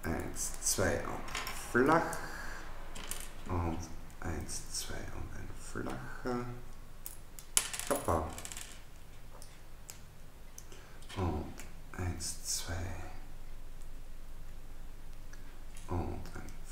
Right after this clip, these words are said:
flacher. Also haben wir schon drei. Eins, zwei. Und ein flacher.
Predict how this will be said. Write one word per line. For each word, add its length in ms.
flacher. 640
Also 220
haben 60
wir 60
schon 120
drei. 480
Eins, 300
zwei. 280
Und 400
ein 180
flacher. 1080